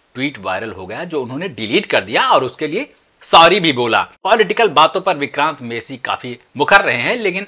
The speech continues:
अब वो जमाना गया जब वो बबलू भैया बनकर किसी की भी रेल बना देते थे। अब नया भारत है, यहाँ पॉलिटिकल, सोशल और रिलीजियस ओपिनियन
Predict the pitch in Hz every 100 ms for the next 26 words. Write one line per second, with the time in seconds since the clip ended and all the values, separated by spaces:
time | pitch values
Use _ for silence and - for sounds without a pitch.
0 | - 170 190 165 135 147 180 110 147 -
1 | - _ _ _ _ 135 165 196 135 131
2 | 175 104 127 160 123 - 180 - _ -
3 | 156 202 180 151 139 175 127 117 165 170
4 | 131 113 113 - _ - 139 135 90 90
5 | 117 175 160 151 - 104 - - - 131
6 | 151 151 131 135 135 127 143 135 - 127
7 | - 131 135 - _ _ - 123 120 113
8 | 101 131 165 110 107 110 151